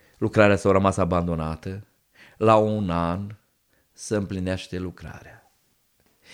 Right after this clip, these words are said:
Imediat după ce a fost soția vindecată și era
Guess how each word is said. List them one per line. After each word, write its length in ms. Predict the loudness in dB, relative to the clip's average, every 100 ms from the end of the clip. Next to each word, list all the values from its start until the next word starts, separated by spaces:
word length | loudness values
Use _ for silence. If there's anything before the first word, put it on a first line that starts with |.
| -20 -4
Imediat 380 | 0 2 2
după 180 | 0 -4
ce 140 | -4 -4
a 40 |
fost 220 | -4 -6
soția 340 | -8 -6 -6 -4
vindecată 760 | -6 -8 -10 -10 -10 -10 -12 -16 _ _ _
și 200 | -10 0
era 420 | 2 2 -2 -6